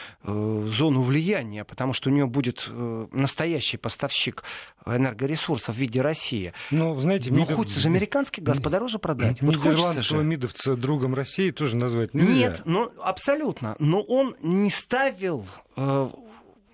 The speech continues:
Speaker 1: в, в предвыборной кампании номер один повестку закрытия проекта «Северный поток-два». Вот не ставил, и всё. Он не спекулянт, по крайней мере.
Speaker 2: А малазийский Боинг тоже не ставил?
Speaker 1: В-, насчёт малазийского Боинга и Нидерландов особая песня.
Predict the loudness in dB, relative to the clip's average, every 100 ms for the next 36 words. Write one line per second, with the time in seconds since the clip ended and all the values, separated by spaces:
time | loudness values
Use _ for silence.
0 | _ _ -2 2 2 4 4 4 4 2
1 | 0 -6 -6 -2 0 0 2 0 0 -4
2 | -2 0 0 0 0 0 2 2 2 2
3 | 0 0 -2 -2 -4 -4 -4 -2 -2 0
4 | -2 0 -2 0 2 2 0 -4 -2 0
5 | 0 -2 -4 -6 -4 0 0 2 0 2
6 | 0 0 0 -2 -4 -2 2 2 2 0
7 | 0 2 0 -2 -8 -4 0 2 2 2
8 | 2 2 2 0 -2 -2 0 0 0 -2
9 | -2 0 -2 -2 -6 -4 -4 -2 0 2
10 | 2 0 0 2 2 2 -2 -4 -2 0
11 | 0 -2 -4 0 2 2 2 -2 0 0
12 | 2 2 2 0 0 -6 -4 -2 0 0
13 | 2 0 0 0 0 -2 -2 -4